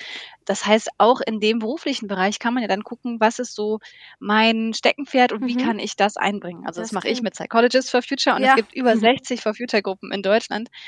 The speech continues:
Speaker 1: Das heißt, es, man kann das auch unter einen Hut kriegen und ich würde sagen, MedizinerInnen brauchen wir in Zukunft auf jeden Fall.
Speaker 2: Ja.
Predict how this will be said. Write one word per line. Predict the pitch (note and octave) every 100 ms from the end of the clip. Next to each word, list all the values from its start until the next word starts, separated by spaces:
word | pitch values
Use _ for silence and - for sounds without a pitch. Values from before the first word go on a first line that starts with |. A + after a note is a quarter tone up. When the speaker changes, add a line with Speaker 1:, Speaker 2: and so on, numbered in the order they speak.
| - - -
Speaker 1:
Das | - G#3
heißt, | A3+ A3+ - - _ _
es, | G#3 -
man | A#3
kann | A3 B3
das | C#4+
auch | - G#3+
unter | A3 -
einen | G#3 G#3
Hut | B3
kriegen | - C#4 C4 B3
und | G3+
ich | A3
würde | A#3 A#3
sagen, | G#3 G3+
MedizinerInnen | G#3 G#3 - C4 A#3 A3
brauchen | G3 G3 G#3
wir |
in | F#3
Zukunft | - A3 G#3 G3+
auf | F3
jeden | G3 G3
Fall. | F#3 D#3 - _ _ _
Speaker 2:
Ja. | A#3+